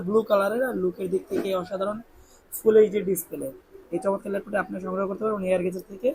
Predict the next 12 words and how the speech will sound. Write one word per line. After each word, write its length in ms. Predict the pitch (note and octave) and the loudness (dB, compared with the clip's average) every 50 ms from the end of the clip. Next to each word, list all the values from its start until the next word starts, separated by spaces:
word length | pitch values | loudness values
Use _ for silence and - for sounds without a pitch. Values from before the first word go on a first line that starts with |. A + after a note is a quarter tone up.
| - - _ _ - - - G3 G3 - - - - - - | -2 -6 _ _ -20 -20 -20 -20 -20 -20 -20 -20 -6 -2 0
আর 80 | D#3 D#3 D#3+ | 2 2 2
এই 40 | E3 | 0
ল্যাপটপটির 400 | E3+ E3+ - F#3 F3 - G3 F3+ - | -2 -4 -6 -8 -10 -8 -8 -8 -6
কিপ্যাড, 280 | - G3 - F#3+ F3+ - F#3 F3+ | -4 -4 -2 -2 -4 -2 0 0
লাইট, 160 | F3+ F3+ - - | 0 0 0 0
ফিঙ্গারপ্রিন্ট, 500 | - - F3+ F3+ - - - F3+ F3+ - - - | -2 0 2 2 4 4 4 2 2 2 0 0
আইপিএস 260 | - - - - - - | 0 2 4 4 4 4
ডিসপ্লে, 220 | - - - - - - - - | 2 -2 -2 -2 -2 0 2 2
all 140 | A3+ A3 A3 G3 | 2 2 2 0
everything 320 | - G3 F#3+ - - - F#3 F3+ | -2 -4 -6 -6 -6 -8 -8 -10
ওকে 160 | - - F#3+ F#3+ F3+ F3 | -10 -8 -8 -8 -8 -10
ইনশাল্লাহ। 380 | - - - F2+ F2+ F#3+ G#3 | -12 -10 -8 -6 -4 -4 -6